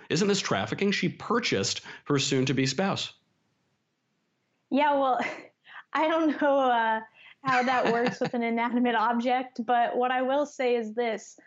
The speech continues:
Speaker 2: Um, the fact that we validate this and say, you know,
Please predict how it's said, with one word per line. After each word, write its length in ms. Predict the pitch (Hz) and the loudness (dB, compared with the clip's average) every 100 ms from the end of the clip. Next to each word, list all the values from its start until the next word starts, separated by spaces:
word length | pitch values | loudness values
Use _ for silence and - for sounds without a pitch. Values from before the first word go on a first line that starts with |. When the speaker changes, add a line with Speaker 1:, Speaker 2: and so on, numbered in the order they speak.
| _ _ | _ _
Speaker 2:
Um, 360 | 233 233 226 220 | -2 0 0 -2
the 80 | 247 | -2
fact 300 | 247 262 - | -2 -2 -2
that 100 | 339 | 0
we 140 | 320 | 0
validate 760 | 233 226 226 254 240 269 - | 0 0 0 0 0 -2 -2
this 320 | 285 285 277 247 | 0 -2 0 -2
and 280 | 233 226 | -2 -4
say, 560 | 220 233 220 240 240 - _ _ | -4 -2 0 2 0 -4 _ _
you 100 | 226 | -4
know, 260 | 233 214 | 0 2